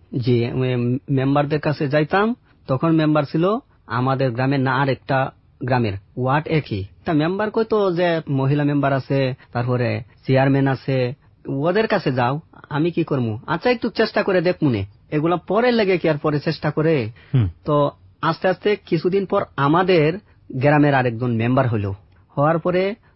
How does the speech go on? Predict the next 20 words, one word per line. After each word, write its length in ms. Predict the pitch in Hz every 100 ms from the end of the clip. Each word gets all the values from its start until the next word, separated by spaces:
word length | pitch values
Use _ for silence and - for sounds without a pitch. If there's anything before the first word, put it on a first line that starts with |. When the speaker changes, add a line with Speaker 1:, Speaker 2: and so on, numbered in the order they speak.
| _
Speaker 1:
ওনার 320 | 139 147 165
কাছে 260 | 170 175 202
আমি 400 | 180 170 156 156 - _
সাহায্যের 520 | - - 151 151 165
লেগে 320 | 170 170 160 123
যাই 220 | 135 156
নাই, 240 | 175 226 - -
ওনার 260 | 147 151 165
লগে 240 | 165 147
একদিন 240 | 131 143
আমার 200 | 135 135
ঝগড়াও 420 | 120 139 131 135 117
হইছে। 360 | 101 98 101 101 - 135
Speaker 2:
জি। 180 | 120 104 85 - - -
Speaker 1:
কি 160 | 190
নিয়া 180 | 196 196
জানি 200 | 185 175
ঝগড়া 280 | 143 147 160
হইছিল, 240 | 147 156
আমারে 300 | 143 147 143